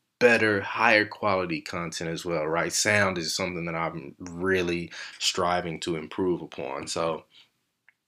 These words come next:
that's something that I, I put a premium on in terms of listening quality, 'cause my favorite podcasts are very easy to listen to. So I wanna, uh, follow in those footsteps and, and make this one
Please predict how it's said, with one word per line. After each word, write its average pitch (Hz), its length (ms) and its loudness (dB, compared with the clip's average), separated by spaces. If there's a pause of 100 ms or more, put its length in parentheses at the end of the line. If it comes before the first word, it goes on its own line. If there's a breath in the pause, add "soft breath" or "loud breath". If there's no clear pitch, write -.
(520)
that's 101 320 4
something 95 340 0
that 90 100 0
I, 95 240 2 (1000)
I - 360 0
put 101 200 -2
a 95 60 2
premium 104 560 4
on 90 220 -4
in 92 120 -6
terms 92 360 -2
of 90 280 -2
listening 95 600 0
quality, 95 560 -4
'cause - 280 -6
my 87 220 -4
favorite 92 400 -4
podcasts 90 640 -2
are 85 100 -4
very 85 280 -2
easy 85 320 -6
to 82 80 -6
listen 92 340 -4
to. - 180 -10
So - 180 -4
I 87 80 -8
wanna, 82 240 -6 (580 loud breath)
uh, 76 240 -2
follow 90 420 4
in 80 100 -6
those 82 240 -2
footsteps - 600 -2
and, 73 160 -4
and 80 160 -6
make 82 220 -4
this - 260 -2
one 80 240 -8